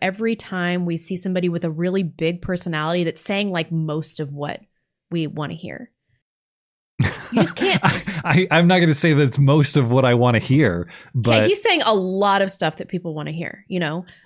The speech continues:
Speaker 1: Um, but
Speaker 2: It, it's,
Speaker 1: you, you
Speaker 2: people
Speaker 1: just
Speaker 2: are
Speaker 1: can't
Speaker 2: tuning in
Speaker 1: talk
Speaker 2: for a
Speaker 1: about
Speaker 2: reason. I'll grant that point, for
Speaker 1: Yeah,
Speaker 2: sure.
Speaker 1: but you just, you can't talk
Speaker 2: Yeah.
Speaker 1: about loving Hitler. Like, you can't.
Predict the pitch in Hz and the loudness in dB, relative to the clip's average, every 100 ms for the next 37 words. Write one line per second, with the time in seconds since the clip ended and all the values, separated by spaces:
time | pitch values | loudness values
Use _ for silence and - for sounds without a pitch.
0 | _ 208 208 202 175 247 170 175 - 160 | _ 0 2 2 2 4 4 2 2 2
1 | 220 247 240 254 320 285 208 330 190 170 | 2 0 0 0 2 2 4 4 4 6
2 | 160 151 147 - 110 123 101 85 110 127 | 4 4 4 2 4 4 2 2 2 2
3 | 120 110 107 101 - 82 - - 466 - | 2 2 2 0 -2 -16 -8 -2 0 2
4 | 320 320 359 - 254 - - 403 - 330 | 0 0 -4 -8 -14 -10 -6 -4 -2 0
5 | - 208 - 180 170 175 - - - 175 | 0 -2 -4 -6 -6 -8 -10 -10 -10 -12
6 | 180 208 180 | -8 -6 -8